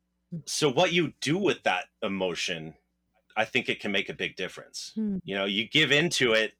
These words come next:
Speaker 2: uh, that's, you're gonna be sexually repressed, and you're not gonna experience the things you wanna experience.
Speaker 1: Hmm.
Speaker 2: Or you can, you can ignore it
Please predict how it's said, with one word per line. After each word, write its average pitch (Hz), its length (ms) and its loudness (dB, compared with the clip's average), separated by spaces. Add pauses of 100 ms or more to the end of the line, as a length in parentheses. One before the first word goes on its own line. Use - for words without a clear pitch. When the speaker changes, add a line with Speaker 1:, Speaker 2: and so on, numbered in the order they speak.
(180)
Speaker 2:
uh, 110 140 -4
that's, 107 280 -2 (100)
you're 104 260 -6
gonna 113 180 -2
be 107 140 -2
sexually 104 480 -2
repressed, 98 540 -2
and 87 160 -6
you're 90 140 -6
not 92 260 -4
gonna 90 340 -6 (1040)
experience 101 600 0
the 95 100 -4
things 101 300 -2
you 92 60 -4
wanna 90 220 2
experience. - 880 -6
Speaker 1:
Hmm. 165 380 -4 (360)
Speaker 2:
Or 123 300 2
you 127 220 2
can, 117 380 -2
you 107 120 -6
can 110 280 0
ignore 113 380 2
it 139 160 0